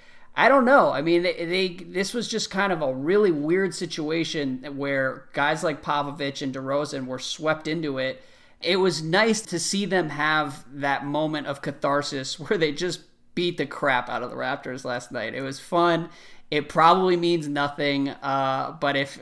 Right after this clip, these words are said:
like, all things being equal, that was kind of the outcome I was rooting for.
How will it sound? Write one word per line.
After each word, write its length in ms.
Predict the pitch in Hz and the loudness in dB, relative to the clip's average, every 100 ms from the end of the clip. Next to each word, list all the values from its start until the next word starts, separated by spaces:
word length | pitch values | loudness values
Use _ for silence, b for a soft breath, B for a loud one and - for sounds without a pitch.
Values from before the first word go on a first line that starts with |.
| 151 147 | -10 -4
like, 280 | 135 131 - b b | -4 -6 -12 b b
all 220 | - 165 175 | 2 4 6
things 260 | 180 160 | 4 2
being 240 | 156 151 147 | 2 2 2
equal, 380 | 151 151 131 | 0 -2 -4
that 240 | 127 139 139 | 0 2 2
was 100 | 135 | -2
kind 260 | - 147 | 0 0
of 60 | 131 | 0
the 140 | 123 | -2
outcome 400 | 120 135 - 135 | 0 0 -2 -4
I 80 | 123 | -2
was 180 | 120 120 | -4 -6
rooting 220 | 123 120 | -10 -10
for. 320 | - 101 - | -12 -12 -12